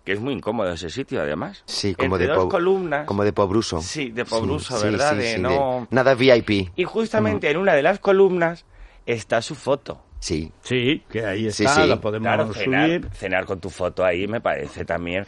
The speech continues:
Speaker 1: Ponte en otra mesa y ves otros retratos, ves los nuestros.
Speaker 2: Por ejemplo,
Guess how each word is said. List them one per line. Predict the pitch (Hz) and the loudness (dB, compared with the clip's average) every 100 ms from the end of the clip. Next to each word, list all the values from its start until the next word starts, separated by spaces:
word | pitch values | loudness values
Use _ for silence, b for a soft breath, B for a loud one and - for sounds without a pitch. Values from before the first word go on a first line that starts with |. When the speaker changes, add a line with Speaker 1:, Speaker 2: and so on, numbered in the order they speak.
| B | B
Speaker 1:
Ponte | 98 101 107 | -4 -2 0
en | |
otra | 104 113 | 0 0
mesa | 117 90 90 123 | -2 -4 -2 0
y | |
ves | 95 90 | 0 -2
otros | 92 87 92 | -6 -2 -4
retratos, | 87 80 82 110 - 107 | -4 -4 -2 -2 0 0
ves | 98 | 0
los | 98 85 | 0 -2
nuestros. | 90 139 - 107 113 123 _ - | -2 -2 -2 0 0 0 _ -4
Speaker 2:
Por | 113 | -4
ejemplo, | 85 95 104 | -2 -2 -2